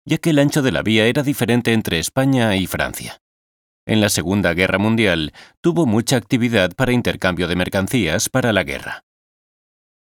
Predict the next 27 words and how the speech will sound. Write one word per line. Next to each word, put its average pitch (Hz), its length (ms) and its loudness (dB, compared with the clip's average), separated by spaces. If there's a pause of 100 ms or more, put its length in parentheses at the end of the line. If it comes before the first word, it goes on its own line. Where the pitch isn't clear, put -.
(200)
Para 104 240 4
alojarse, 107 680 0 (200)
Eurostars 101 760 0
Reina 135 480 2
Felicia. - 520 -4 (280)
Es 160 160 -2
un 175 100 2
hotel 95 260 0
con 101 180 0
spa 101 420 2
y 110 120 0
piscina 98 420 0
exterior 98 600 0
e 107 120 0
interior, 101 560 0 (400)
con 82 180 -2
un 98 120 0
buen 101 200 2
restaurante, 113 720 2
pero 127 280 0
a 123 80 0
un 160 140 0
kilómetro 147 540 2
del 90 180 0
centro 127 340 0
de 85 120 -2
Jaca. - 440 -8